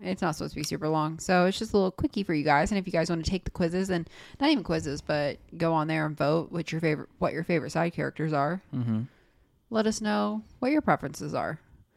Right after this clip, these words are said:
Speaker 1: Also, let us know your
Speaker 2: I don't
Speaker 1: preference
Speaker 2: think
Speaker 1: on
Speaker 2: they could let us know that if they took it themselves.
Speaker 1: Email
Speaker 2: Unless,
Speaker 1: us.
Speaker 2: like, they email us their results,
Speaker 1: Or
Speaker 2: which would be a lot of answers.
Speaker 1: leave a comment on BuzzFeed saying, "Break Out the Popcorn sent me."
Speaker 2: Yeah, there we go. We could do that
Speaker 1: Um,
Speaker 2: one.
Speaker 1: anyways,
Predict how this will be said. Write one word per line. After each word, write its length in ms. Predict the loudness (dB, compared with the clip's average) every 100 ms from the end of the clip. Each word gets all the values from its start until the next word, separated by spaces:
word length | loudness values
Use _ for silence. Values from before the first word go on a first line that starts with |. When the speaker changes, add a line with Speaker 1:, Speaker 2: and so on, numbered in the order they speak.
| _ _ _
Speaker 1:
Also, 280 | 2 2 2
let 180 | 2 2
us 120 | 0
know 60 | 0
your 120 | 0
Speaker 2:
I 40 |
don't 0 |
Speaker 1:
preference 360 | 0 0 0 0
Speaker 2:
think 80 | 2
Speaker 1:
on 80 | 2
Speaker 2:
they 80 | 0
could 160 | -2
let 160 | -4 -6
us 120 | -6
know 180 | -4 -4
that 160 | -4
if 100 | -6
they 200 | -6 -6 -8 -8
took 200 | -8 -6
it 160 | -8 -8
themselves. 520 | -10 -8 -8 -8 -12 -20 -6 0
Speaker 1:
Email 280 | 4 6
Speaker 2:
Unless, 180 | 4 2
Speaker 1:
us. 40 | 0
Speaker 2:
like, 140 | 0
they 120 | -2
email 320 | 0 -2 0
us 120 | -2 -2
their 140 | -2
results, 420 | -2 -2 -4 -2
Speaker 1:
Or 120 | 2
Speaker 2:
which 100 | 2
would 100 | 2
be 100 | 0 0
a 40 |
lot 240 | 0 -2
of 100 | -2 -2
answers. 600 | -2 -4 -4 -8 -10 -14 -20 -20 -20 -20 -10
Speaker 1:
leave 560 | -2 4 6 6 4 0 -4
a 80 |
comment 500 | -2 2 4 4 2 0
on 180 | 0 2
BuzzFeed 540 | 2 0 -2 -4 -6 -12 _ _ _ _ _ _ -8
saying, 360 | 0 2 2
"Break 180 | 2 0
Out 80 | 0
the 60 | -2
Popcorn 360 | -2 0 -2
sent 200 | 0 -2 -2
me." 280 | -4 -6 -10 -10 -4
Speaker 2:
Yeah, 160 | -4 -2
there 140 | -2
we 60 | -2
go. 140 | -2 -8 -6
We 80 | -4
could 100 | -2
do 60 |
that 60 | 0
Speaker 1:
Um, 120 | 2 0
Speaker 2:
one. 60 | -2
Speaker 1:
anyways, 640 | -2 0 0 0 -2 -6